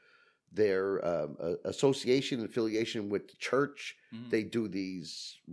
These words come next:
Speaker 1: programs and stuff, whether it's the hot meals or the Mormons who are going all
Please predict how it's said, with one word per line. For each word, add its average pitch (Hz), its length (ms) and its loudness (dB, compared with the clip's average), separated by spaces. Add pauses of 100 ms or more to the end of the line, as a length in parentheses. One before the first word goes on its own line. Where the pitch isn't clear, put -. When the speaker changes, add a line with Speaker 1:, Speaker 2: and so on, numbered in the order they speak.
(220)
Speaker 1:
programs 135 640 4
and 127 100 -8
stuff, 117 320 4
whether 85 220 0
it's - 120 -10
the 87 100 -4
hot 87 220 -2
meals 143 440 4
or 98 80 -2
the 92 80 0
Mormons 117 400 0
who 98 100 0
are 98 40 2
going 101 260 0
all 98 100 2